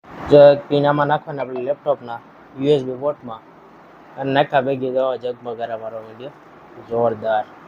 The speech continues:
એટલે કે આ છે ને, ઈ બહુ આપણે એક્સપેન્સિવ હતી. આ કંઈક આડત્રીસો અને આજુબાજુ. અને અહીંયા લાઇટ ને એવું મસ્ત થાય, જોરદાર. એટલે અહીં નાખો, તે કંટ્રોલ લાઇન નથી કનેક્ટ થઈ ગઈ. હવે અહીંયા વિન્ડો દબાવી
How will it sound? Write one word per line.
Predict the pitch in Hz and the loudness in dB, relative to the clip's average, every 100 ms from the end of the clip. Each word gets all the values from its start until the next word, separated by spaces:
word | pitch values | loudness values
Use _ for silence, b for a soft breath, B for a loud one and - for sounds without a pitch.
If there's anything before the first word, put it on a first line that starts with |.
| - - - - - - - - - - - - - | -20 -20 -20 -20 -20 -20 -20 -20 -20 -20 -20 -20 -8
એટલે | - 165 | 4 6
કે | 143 | 8
આ | 131 160 185 196 | 10 10 8 4
છે | 214 | -2
ને, | 196 | -4
ઈ | 180 170 | -6 -8
બહુ | 165 | -4
આપણે | 165 156 151 | -4 -4 -8
એક્સપેન્સિવ | 151 - 165 127 120 | -10 -10 -10 -10 -12
હતી. | 117 120 | -12 -6
આ | 123 | -4
કંઈક | 139 139 131 | -4 -8 -2
આડત્રીસો | 131 147 147 143 151 143 | -2 -2 -8 -14 -12 -12
અને | 139 135 | -12 -10
આજુબાજુ. | 131 131 127 117 117 | -10 -10 -10 -14 -14
અને | 117 _ _ _ _ - 135 | -20 _ _ _ _ -20 -10
અહીંયા | 135 135 127 | -8 -6 -4
લાઇટ | 131 139 - | -4 -4 -8
ને | 135 | -8
એવું | 127 | -8
મસ્ત | 120 127 - | -12 -16 -16
થાય, | 113 110 | -16 -16
જોરદાર. | 110 113 110 113 _ _ _ _ _ _ | -16 -18 -18 -20 _ _ _ _ _ _
એટલે | - 135 | -10 -4
અહીં | 135 143 | -4 -4
નાખો, | 147 151 | -8 -10
તે | 147 143 | -10 -12
કંટ્રોલ | 139 139 147 139 | -12 -12 -10 -8
લાઇન | 143 | -8
નથી | 143 139 | -10 -16
કનેક્ટ | 139 147 143 - | -18 -18 -18 -18
થઈ | 151 | -18
ગઈ. | 170 - _ _ _ _ _ _ _ _ | -18 -20 _ _ _ _ _ _ _ _
હવે | 123 127 | -6 -6
અહીંયા | 131 131 | -4 -6
વિન્ડો | 139 143 | -6 -8
દબાવી | 143 151 151 | -6 -4 -4